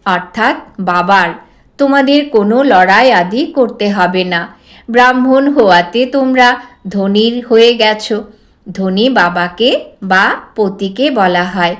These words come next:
শিব বাবা তো হলেন পতির পতি। বিয়ের আশীর্বাদ হয়ে গেলে তখন বলে,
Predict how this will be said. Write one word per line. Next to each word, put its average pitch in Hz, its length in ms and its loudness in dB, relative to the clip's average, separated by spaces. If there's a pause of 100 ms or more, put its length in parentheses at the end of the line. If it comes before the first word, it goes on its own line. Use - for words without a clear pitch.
(280)
শিব 254 280 -4
বাবা 175 380 -2
তো 233 200 -4
হলেন 262 440 0 (280)
পতির 208 540 -6
পতি। 190 500 -4 (460)
বিয়ের 269 360 2
আশীর্বাদ 196 760 0
হয়ে 240 280 2
গেলে 240 340 0
তখন 202 540 -4
বলে, 180 320 0